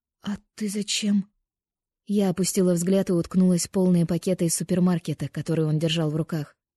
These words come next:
«Поесть тебе принес. У тебя же ничего нет». Я молча посторонилась, пропуская его за порог и гадая, что бы это значило.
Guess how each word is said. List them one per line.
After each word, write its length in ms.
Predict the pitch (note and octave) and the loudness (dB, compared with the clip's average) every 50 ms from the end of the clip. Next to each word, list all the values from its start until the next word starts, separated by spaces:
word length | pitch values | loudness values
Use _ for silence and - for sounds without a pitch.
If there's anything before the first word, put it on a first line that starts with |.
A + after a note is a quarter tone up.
| _ _ _ _ _ _ _ _ _ - | _ _ _ _ _ _ _ _ _ -8
«Поесть 380 | - D#3+ D#3 D#3+ D#3 D3 - - | -4 -2 0 0 0 0 -2 -6
тебе 180 | - - C#3+ | -8 -8 -8
принес. 460 | - D3 D3 D3+ D3 D3+ - - - - _ _ _ _ - | -8 -8 -8 -6 -8 -8 -10 -12 -14 -18 _ _ _ _ -12
У 80 | F#3+ D#3+ | -10 -8
тебя 240 | - D#3 E3 E3 | -6 -2 -2 -2
же 80 | D3+ D#3 | 0 0
ничего 340 | E3 D#3+ D#3 - E3+ E3+ E3+ | 0 0 0 -2 -2 -2 0
нет». 340 | E3+ E3+ F3 D#3+ - - _ _ _ _ _ _ _ _ _ _ _ _ _ _ _ _ _ | 0 0 -2 -4 -8 -14 _ _ _ _ _ _ _ _ _ _ _ _ _ _ _ _ _
Я 200 | - G#3+ A3 G3+ | -2 0 2 4
молча 320 | G3 G3 G3 F#3+ F#3 - F3+ | 4 6 4 4 2 0 -2
посторонилась, 640 | - E3 - - F3+ F3 E3+ F3+ F#3 F3+ F3 D#3+ - | -2 -2 -2 0 0 2 4 4 4 4 2 0 0
пропуская 460 | E3+ E3 - F3 - - F3+ E3+ E3 | -4 -4 -4 -4 -4 -2 0 0 0
его 180 | E3 D#3+ F3 | 0 0 0
за 140 | E3 E3+ E3 | 0 0 0
порог 340 | - F3 E3+ F#3 F3+ E3+ - | 0 0 0 2 0 0 0
и 60 | E3 | -2
гадая, 480 | D3+ F3 E3+ E3+ E3+ F#3+ F#3 F3 D#3+ D#3 | 0 0 0 0 2 2 2 2 0 -2
что 240 | - - - G3 F#3 | -2 -4 -2 0 0
бы 140 | F3+ F#3 | 2 2
это 160 | F3+ F3 F#3+ F3+ | 0 0 0 0
значило. 520 | F3 F#3 F3+ E3+ - - D#3+ D3+ D3 | 2 2 2 2 0 -2 -6 -6 -8